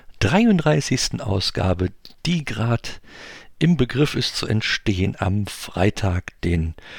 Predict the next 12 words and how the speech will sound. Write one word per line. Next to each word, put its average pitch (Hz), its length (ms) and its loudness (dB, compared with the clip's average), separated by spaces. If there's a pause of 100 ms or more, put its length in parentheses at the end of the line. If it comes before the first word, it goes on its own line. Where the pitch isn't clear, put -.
(240)
neunzehnten 110 1120 2
Februar 85 880 -4
zweitausendeinundzwanzig. - 2000 -4 (1500)
Hm, 101 680 8 (760)
ja, 85 240 0
was - 100 -6
soll 120 160 2
ich 131 140 -4
erzählen? 143 440 0
Das 101 200 -4
ist, - 300 -4
äh, 104 340 2